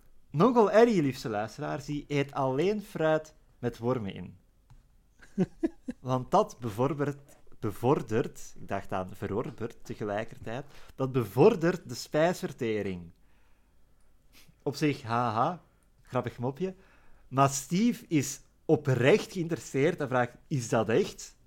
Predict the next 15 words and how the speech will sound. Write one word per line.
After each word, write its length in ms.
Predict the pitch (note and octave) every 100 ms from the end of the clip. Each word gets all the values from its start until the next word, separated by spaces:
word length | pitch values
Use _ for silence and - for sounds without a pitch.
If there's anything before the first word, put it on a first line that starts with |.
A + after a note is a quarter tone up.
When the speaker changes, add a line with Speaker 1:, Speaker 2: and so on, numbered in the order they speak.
| - - - - _ -
Speaker 1:
Maar 100 | D3
wel 220 | D#3+ D#3 D3
pas 200 | G3 E3+
bij 80 | D#3
het 120 | -
feit 360 | E3 E3+ E3+ D#3
dat 140 | C3+
hem 100 | D3+
aan 120 | C#3
het 200 | B2 G2+
detoxen 640 | B2 E3+ F#3+ D#3 - A#2+
is. 420 | G2 G#2 - - - _
Speaker 2:
Ja, 360 | - C3 C#3+ A#3+
ja, 100 | B3
ja. 300 | A#3+ A#3